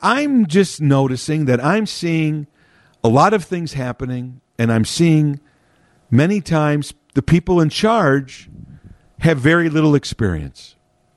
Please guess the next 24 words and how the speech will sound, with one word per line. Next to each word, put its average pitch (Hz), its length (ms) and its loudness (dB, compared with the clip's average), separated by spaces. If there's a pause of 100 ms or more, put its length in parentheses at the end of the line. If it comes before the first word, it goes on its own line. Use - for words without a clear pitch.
(1000)
Whether 120 340 4
it's - 340 -4
a 90 80 -6
cost-cutting 214 1040 0
measure, 202 500 -2 (840)
whether 113 320 4
it's - 420 -2
a 87 340 0
capitulation 156 920 0
to 95 340 -2 (540)
the 104 100 4
youth 131 420 0
movement. 226 600 -2 (1400)
But 156 100 2
I'll 151 120 -2
say 240 360 -2
it 233 80 0
again. 202 360 0
I'll 110 120 -2
keep - 300 -10
saying 208 340 -2
it. 98 160 -2 (480)
Experience 170 1300 0 (160)
counts. 233 800 -2